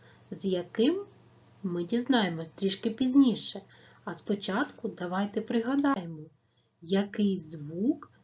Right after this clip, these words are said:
ми з вами вивчили на минулому занятті. Звук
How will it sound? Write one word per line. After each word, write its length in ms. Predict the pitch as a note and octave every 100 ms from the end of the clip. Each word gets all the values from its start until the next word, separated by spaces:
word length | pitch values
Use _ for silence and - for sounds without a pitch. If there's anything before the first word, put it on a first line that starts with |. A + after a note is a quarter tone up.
| _
ми 200 | F#3 F3+
з 120 | E3+
вами 320 | F#3 F3 F3 E3
вивчили 760 | E3 G#3+ C#4+ - - A3 F3 - _ _
на 140 | G#3 B3
минулому 680 | D#4 D#4+ C4 F3+ F3 F3+ F3
занятті. 680 | F#3 F#3+ G3+ - - E3 - _ _ _ _ _ _ - _ _ _ - _ _ _ _ _ _ _ _ _ _ -
Звук 880 | E3+ E3 E3 E3 E3+ G3 C#4+ -